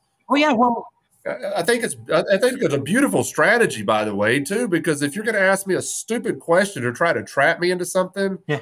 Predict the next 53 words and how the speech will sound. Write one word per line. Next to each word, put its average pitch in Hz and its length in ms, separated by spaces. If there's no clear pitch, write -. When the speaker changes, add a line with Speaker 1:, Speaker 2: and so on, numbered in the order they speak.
Speaker 2:
let 233 180
me 247 120
ask 175 320
you 170 80
something 170 360
in 127 80
return, 113 640
and 120 120
then 131 140
you 147 100
come 180 240
back 143 280
to 120 100
me 117 140
with 110 120
another 107 260
question. 143 460
We'll, 120 180
we'll 123 120
go 135 180
from 98 220
there. 107 300
Speaker 1:
Well, 147 220
yeah, 170 340
I 143 80
mean, 156 200
that's, 170 300
that's, - 300
that 190 180
was 165 160
Jesus's 151 640
whole 165 260
life. 156 380
The, 135 240
the 127 80
Pharisees 147 680
and 131 280
the, 131 380
the, 131 340
the, 123 440
the 123 400
Jewish, 143 480
uh, 123 400
leadership 156 540
and 127 100
elite 160 340
were 131 160
trying 135 300
to 143 80
entrap 151 400
him 127 240
and 120 80
everything. 110 320